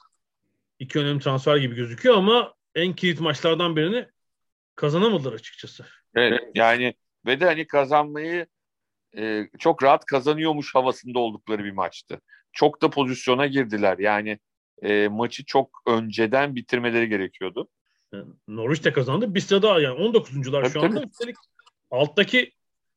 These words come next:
Speaker 1: takım da beş maç eksik olan Burnley yani hani.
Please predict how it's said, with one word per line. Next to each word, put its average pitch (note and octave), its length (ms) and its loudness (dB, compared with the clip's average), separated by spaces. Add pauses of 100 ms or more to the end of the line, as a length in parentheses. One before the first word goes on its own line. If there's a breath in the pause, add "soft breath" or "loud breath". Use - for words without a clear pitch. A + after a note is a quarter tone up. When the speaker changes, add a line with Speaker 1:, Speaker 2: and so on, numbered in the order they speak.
(140)
Speaker 1:
takım C4 320 2
da D#3+ 140 2
beş G3+ 200 0
maç G#3 220 -4
eksik F#3 260 -12
olan B3 240 -2
Burnley G3 360 4
yani A2+ 300 -10
hani. C3+ 320 -4